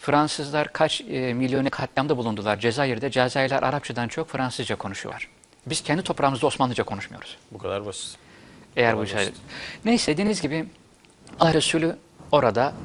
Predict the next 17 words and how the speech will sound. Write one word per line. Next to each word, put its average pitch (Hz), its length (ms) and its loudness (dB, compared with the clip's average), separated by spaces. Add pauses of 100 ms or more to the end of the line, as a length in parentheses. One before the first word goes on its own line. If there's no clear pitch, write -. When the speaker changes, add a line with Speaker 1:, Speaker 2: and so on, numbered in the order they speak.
Speaker 1:
Rükn-i 165 360 0
Yemani 156 480 4
ile 151 360 2
Hacer-ül 147 460 -2
Esved'in 147 400 0
olduğu 143 220 0
yerde, 127 340 2
hani 135 160 0
özellikle 131 420 4
namaza 135 300 4
çok - 240 -4
dokunduk 185 440 -2
ya, 127 60 4
insanlar 135 380 2
Speaker 2:
Aynen. 131 120 0
Speaker 1:
unutmasın 127 460 -2
diye, 143 220 -2